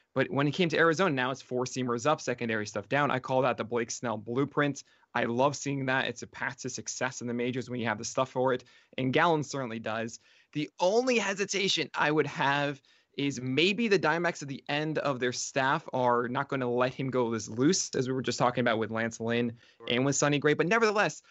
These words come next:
Speaker 1: Zach Gallen, I mean, he threw well over a hundred fifty pitches last year, sorry, innings last year.
Speaker 2: Yeah.
Speaker 1: I think that he's just gonna go, and they're gonna be really leaning on him during the season. They have a fantastic rotation, and Weaver there as well. Obviously, they added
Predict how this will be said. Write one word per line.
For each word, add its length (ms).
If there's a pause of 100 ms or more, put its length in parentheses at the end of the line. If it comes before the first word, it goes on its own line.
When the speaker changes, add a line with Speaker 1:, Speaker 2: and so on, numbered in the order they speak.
(360)
Speaker 1:
Zach 360
Gallen, 360
I 60
mean, 140
he 120
threw 280
well 240
over 140
a 20
hundred 240
fifty 240
pitches 340
last 420
year, 180
sorry, 220
innings 300
last 320
year. 260
Speaker 2:
Yeah. 180 (420)
Speaker 1:
I 200
think 260
that 240 (160)
he's 340
just 220
gonna 260
go, 360
and 80
they're 60
gonna 240
be 420 (260)
really 240
leaning 480
on 180
him 460 (320)
during 200
the 80
season. 300
They 80
have 80
a 80
fantastic 640
rotation, 420
and 160
Weaver 240
there 160
as 140
well. 220
Obviously, 260
they 100
added 280